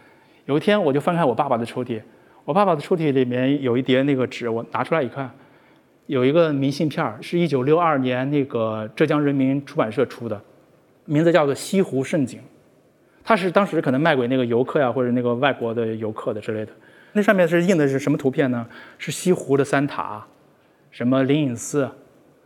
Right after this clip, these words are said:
还有那个云楼，云楼的有一片竹林。我对那片竹林的印象特别深刻，就那片竹林，翠绿的竹子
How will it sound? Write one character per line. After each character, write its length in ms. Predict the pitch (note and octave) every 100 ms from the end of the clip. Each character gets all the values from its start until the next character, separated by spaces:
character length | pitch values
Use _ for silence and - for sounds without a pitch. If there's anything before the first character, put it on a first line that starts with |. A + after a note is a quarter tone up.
| _ -
还 100 | D#3+
有 60 |
那 80 | E3+
个 80 | D#3
云 180 | C#3 F3+
楼， 220 | C#3+ C#3+
云 160 | C3+
楼 160 | D3+ D#3
的 180 | D3+ C3
有 160 | B2
一 20 | A#2+
片 200 | D3 C3
竹 160 | B2+
林。 140 | B2+ B2+
我 80 | C3+
对 100 | A3+
那 80 |
片 100 | F3
竹 120 | E3+ E3
林 120 | F#3
的 60 |
印 60 | F#3
象 120 | D#3+
特 140 | D3+ D#3
别 80 |
深 180 | A#2 B2+
刻， 140 | B2 A#2
就 100 | A3+
那 120 | G#3
片 120 | F#3+
竹 160 | E3 E3+
林， 220 | D3+ E3 _ _ -
翠 260 | - A3 D#3+
绿 140 | E3
的 100 | C3
竹 220 | - B2+
子 220 | C#3 A#2